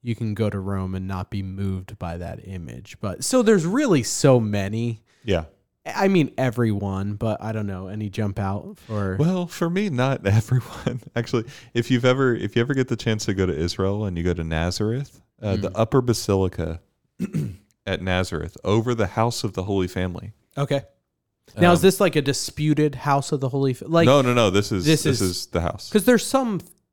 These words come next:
Speaker 2: This is the
Speaker 1: things
Speaker 2: grotto.
Speaker 1: that are, like, multiple, like, right?
Speaker 2: Yeah, yeah,
Speaker 1: Like,
Speaker 2: yeah.
Speaker 1: okay, but
Speaker 2: Yeah.
Speaker 1: this was the
Speaker 2: No,
Speaker 1: house
Speaker 2: but this is, this,
Speaker 1: where they
Speaker 2: this
Speaker 1: say Jesus grew up.
Speaker 2: Yeah.
Speaker 1: Okay.
Speaker 2: Yeah, there's, there's not really a dispute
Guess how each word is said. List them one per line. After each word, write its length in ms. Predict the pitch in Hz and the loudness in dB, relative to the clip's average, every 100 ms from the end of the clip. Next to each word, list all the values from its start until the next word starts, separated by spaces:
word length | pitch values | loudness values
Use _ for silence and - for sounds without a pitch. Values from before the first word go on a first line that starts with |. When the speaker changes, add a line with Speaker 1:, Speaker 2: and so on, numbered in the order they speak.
| - | -10
Speaker 2:
This 60 | 101 | -2
is 40 | |
the 60 | 170 | 2
Speaker 1:
things 80 | 143 | 4
Speaker 2:
grotto. 140 | 135 104 | 4 4
Speaker 1:
that 140 | 127 | 4
are, 100 | 123 | 2
like, 260 | 120 110 113 | 2 0 -2
multiple, 680 | 123 135 131 131 113 107 104 | 2 2 2 0 0 0 0
like, 340 | 101 92 - - - | -2 -4 -8 -18 -10
right? 140 | 135 127 | 0 4
Speaker 2:
Yeah, 120 | 135 | 6
yeah, 200 | 107 98 | 6 4
Speaker 1:
Like, 260 | 80 80 - | 4 0 -8
Speaker 2:
yeah. 320 | - _ - | -18 _ -4
Speaker 1:
okay, 200 | 139 101 - | -2 -2 -2
but 100 | 147 | 4
Speaker 2:
Yeah. 80 | |
Speaker 1:
this 140 | 165 - | 4 4
was 140 | 156 | 2
the 100 | 123 | 4
Speaker 2:
No, 80 | 123 110 | 4 6
Speaker 1:
house 40 | 104 | 6
Speaker 2:
but 120 | 107 | 4
this 220 | 123 - | 2 2
is, 280 | 120 104 - | 0 -2 -4
this, 320 | - 123 - - | -4 -4 -4 -4
Speaker 1:
where 100 | 135 | 2
they 60 | 135 | 4
Speaker 2:
this 80 | 123 | 4
Speaker 1:
say 120 | 135 | 0
Jesus 420 | 117 131 113 117 | 2 -2 -2 -6
grew 240 | - 113 | -4 -4
up. 220 | 107 - - _ | -4 -8 -16 _
Speaker 2:
Yeah. 200 | 98 76 - - | -2 -2 -6 -10
Speaker 1:
Okay. 180 | - - | -6 -4
Speaker 2:
Yeah, 160 | 98 82 | 0 2
there's, 260 | 101 101 | 4 2
there's 240 | - 104 101 | 2 2 4
not 220 | 107 101 | 2 2
really 240 | 98 90 | 2 2
a 60 | 85 | 0
dispute 800 | 85 82 - 95 85 82 - - | -2 -4 -6 -2 0 -2 -4 -16